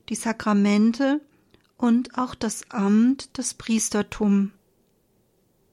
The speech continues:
Und Professor Ratzinger führt ergänzend hierzu aus:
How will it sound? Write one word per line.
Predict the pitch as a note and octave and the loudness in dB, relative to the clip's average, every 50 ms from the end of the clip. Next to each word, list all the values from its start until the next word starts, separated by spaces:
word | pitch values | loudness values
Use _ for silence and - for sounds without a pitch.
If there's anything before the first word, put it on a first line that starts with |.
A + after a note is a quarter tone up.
| _ _ - _ _ _ _ _ _ _ - - - - - _ _ _ _ _ _ _ _ _ - | _ _ -20 _ _ _ _ _ _ _ -20 -20 -20 -20 -20 _ _ _ _ _ _ _ _ _ 0
Und | - C4 B3 | 0 0 0
Professor | - - B3 A#3 - B3 B3 - - C4 | 0 -4 -10 -8 -6 -6 -6 -4 -4 -4
Ratzinger | A#3+ - G#3 G3+ G3 - - - - B3+ B3+ C4 C4 C4+ C4+ C4+ C4+ C4+ C#4 _ _ _ _ _ _ _ | -4 -2 -4 -6 -4 -6 -10 -6 -4 -2 0 2 2 2 0 0 -2 -4 -6 _ _ _ _ _ _ _
führt | _ - - - B3+ B3 B3 B3 - | _ -20 -10 -4 -2 -2 -2 -2 -4
ergänzend | A3+ A3 - - G#3 G3+ G#3 G#3+ G#3+ - - - B3+ B3 - | -12 -12 -8 -4 -2 0 0 0 0 -2 0 0 0 0 0
hierzu | - A#3+ A#3 A#3 - - - C4+ B3+ - | -2 -2 -4 -2 -4 -6 -6 -6 -4 -4
aus: | A3 G#3+ G#3 G#3+ G#3+ G#3 G#3 - - - - | -4 -2 0 2 0 0 0 -4 -6 -8 -10